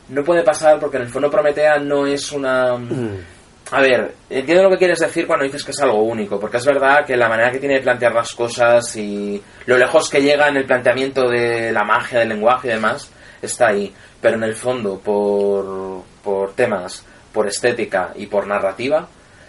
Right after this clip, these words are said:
Speaker 1: yo creo que es un poco, o sea, que es, que es, me parece fácil rastrearlo. O sea, es, es
Speaker 2: Mm,
Speaker 1: el,
Speaker 2: sí.
Speaker 1: la vuelta de tuerca de lo que viene haciendo Moore y de lo que han hecho muchos, imitando a Moore.
Speaker 2: Sí,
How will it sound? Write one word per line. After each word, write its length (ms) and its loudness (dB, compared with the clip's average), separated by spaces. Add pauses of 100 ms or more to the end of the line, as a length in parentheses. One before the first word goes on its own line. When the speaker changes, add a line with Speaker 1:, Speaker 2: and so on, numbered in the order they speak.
(600)
Speaker 1:
yo 160 -4
creo 300 4
que 260 2
es 200 -4
un 60 -8
poco, 720 2
o 40 -6
sea, 180 -6
que 80 -12
es, 120 -10
que 80 -2
es, 160 -4
me 120 2
parece 240 2
fácil 240 2
rastrearlo. 680 2
O 60 -16
sea, 180 0
es, 180 -4
es 400 0
Speaker 2:
Mm, 40 0
Speaker 1:
el, 480 0
Speaker 2:
sí. 280 -8 (120)
Speaker 1:
la 100 2
vuelta 240 4
de 40 4
tuerca 280 2
de 60 8
lo 80 0
que 80 0
viene 160 2
haciendo 320 -2
Moore 260 -2
y 20 -2
de 80 0
lo 80 0
que 80 0
han 100 0
hecho 220 -6
muchos, 560 -4
imitando 400 -4
a 60 0
Moore. 300 0
Speaker 2:
Sí, 200 2